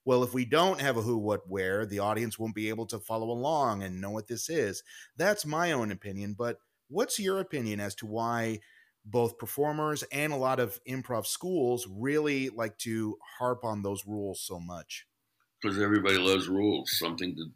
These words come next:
Speaker 2: something to, you know, lean on, and also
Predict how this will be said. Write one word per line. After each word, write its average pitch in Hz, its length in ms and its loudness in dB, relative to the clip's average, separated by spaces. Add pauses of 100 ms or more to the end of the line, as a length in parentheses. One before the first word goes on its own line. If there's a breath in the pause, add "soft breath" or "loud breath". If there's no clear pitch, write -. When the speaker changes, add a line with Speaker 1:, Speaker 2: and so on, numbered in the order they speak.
(220)
Speaker 2:
something 87 580 -2
to, 80 280 0
you 80 140 -4
know, 64 320 -4 (720)
lean 101 320 2
on, 58 540 -4
and 76 400 -2 (320)
also 80 800 0